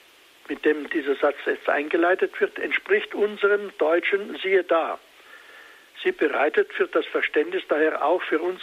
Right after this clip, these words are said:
keine Schwierigkeiten. In drei ganz gleich gestalteten Sätzen wird das überraschende Moment der Hauptaussage nicht mit "Wa'aru" oder "Wa'alu" eingeleitet, sondern mit "Ad Di".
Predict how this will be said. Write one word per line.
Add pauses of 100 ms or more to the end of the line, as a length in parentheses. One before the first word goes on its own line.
keine
Schwierigkeiten. (960)
In
drei
ganz (160)
gleich (120)
gestalteten
Sätzen (400)
wird
das
überraschende
Moment (200)
der
Hauptaussage
nicht
mit
"Wa'aru"
oder
"Wa'alu"
eingeleitet, (920)
sondern
mit
"Ad (160)
Di".